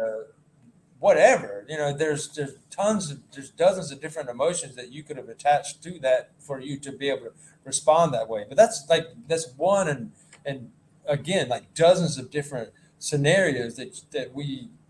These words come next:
that we do daily, uh, re-, re-, surrounding money, right? And the other, other one, the other one, uh, I'm a pharmacist for addiction, and you can use it for,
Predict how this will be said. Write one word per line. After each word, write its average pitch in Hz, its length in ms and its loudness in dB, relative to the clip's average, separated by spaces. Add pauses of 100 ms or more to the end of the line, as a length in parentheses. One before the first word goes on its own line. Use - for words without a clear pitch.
(120)
that 127 100 -10
we 143 100 -4
do 151 400 -4 (240)
daily, 151 560 -2 (340)
uh, 127 240 2
re-, 139 200 -6 (100)
re-, 127 160 -14 (180)
surrounding 147 920 0
money, 165 320 -2 (260)
right? 131 260 0 (920)
And 165 200 6
the 190 120 4
other, 190 140 8
other 151 240 8
one, 110 240 -12
the 131 80 2
other 151 180 4
one, 151 200 0
uh, 131 120 0
I'm 135 220 0
a 127 80 -6
pharmacist 127 500 -6
for 110 400 -6
addiction, 110 460 -16 (240)
and 123 160 -12
you 123 80 -14
can 127 180 -14
use 143 280 -4
it 143 100 -12
for, 123 440 -4